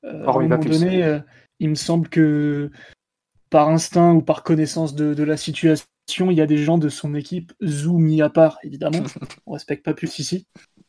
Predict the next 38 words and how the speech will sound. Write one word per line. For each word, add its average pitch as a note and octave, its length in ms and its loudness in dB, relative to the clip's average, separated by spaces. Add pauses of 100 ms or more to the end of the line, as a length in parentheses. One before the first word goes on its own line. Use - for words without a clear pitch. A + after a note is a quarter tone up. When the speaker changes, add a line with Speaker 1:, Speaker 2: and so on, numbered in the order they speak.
(140)
Speaker 1:
euh, E3 420 -6
ne D#3 240 0
prenaient D#3 320 0
pas E3 160 6
les D#3+ 140 6
choses E3+ 280 0
tout - 200 -12
à D#3+ 100 2
fait - 160 -2
au D#3 120 0
sérieux D3+ 600 0
et, - 140 -8
euh, F3 80 -12 (720)
euh, D3+ 540 -10
avec, D3+ 360 -6
euh, C#3+ 580 -6 (100)
le D3 220 -4
niveau D3+ 440 2
de, D3 360 -2 (640)
de D#3+ 60 -6
professionnalisme D#3+ 880 -2
qu'un D3+ 160 -8
club, D#3+ 320 0
euh, D3 360 -6 (300)
de F#3 120 -14
top - 280 -6
niveau D#3+ 220 4
exige. D3 340 -4 (340)
Donc, D#3 240 -12
euh, - 220 -10
je - 560 -20
pense D#3 120 0
qu'on E3 140 0
a D#3+ 80 6
aussi D#3 220 2
beaucoup E3+ 320 2
souffert D#3+ 480 2
de, D3 400 -4